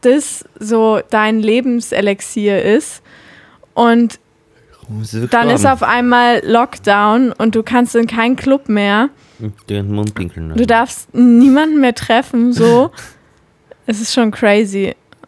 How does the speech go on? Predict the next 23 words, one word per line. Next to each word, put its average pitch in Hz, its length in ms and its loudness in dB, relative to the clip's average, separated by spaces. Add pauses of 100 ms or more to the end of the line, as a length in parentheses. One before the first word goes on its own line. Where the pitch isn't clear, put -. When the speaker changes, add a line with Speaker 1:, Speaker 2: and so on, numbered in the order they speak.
(240)
Speaker 1:
Ja. 190 300 -4 (140)
Speaker 2:
Ja, 98 400 -2
und 87 120 -4
jetzt 87 140 -4
ist 92 120 -8
er 98 100 -2
gestorben. 98 480 -2
Oft, - 260 -8
das 92 140 -4
ist 101 60 -8
oft - 200 -4
so, 90 140 -4
wenn 87 100 -2
die 85 80 -2
Leute 90 460 -2
das 92 260 -4
haben, 90 380 -6 (960)
was 85 200 -8
sie 82 100 -6
immer, 98 420 -2
äh, - 1400 -10
also 90 140 -4
wenn, 87 260 -4